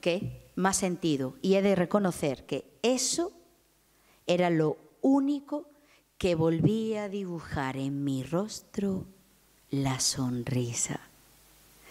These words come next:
Te olvidabas de ti para mirar al otro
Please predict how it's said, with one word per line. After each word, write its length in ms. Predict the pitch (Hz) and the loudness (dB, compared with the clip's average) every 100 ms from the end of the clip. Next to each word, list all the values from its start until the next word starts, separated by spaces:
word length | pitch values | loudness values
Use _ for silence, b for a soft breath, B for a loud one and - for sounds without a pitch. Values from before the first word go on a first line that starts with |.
| B B B B - | B B B B 2
Te 100 | 165 | 4
olvidabas 760 | 160 165 170 175 170 170 156 | 4 4 2 2 0 0 -2
de 100 | 147 | -4
ti 300 | 139 - 143 - _ _ _ _ _ _ _ _ _ _ _ - | -2 -4 -6 -8 _ _ _ _ _ _ _ _ _ _ _ -4
para 260 | - 143 139 | 0 2 0
mirar 640 | 143 147 151 139 151 180 - - - | 0 2 2 2 2 0 -6 -14 -6
al 240 | 135 127 | -4 -2
otro 400 | 127 131 - 240 | -2 -2 -6 -6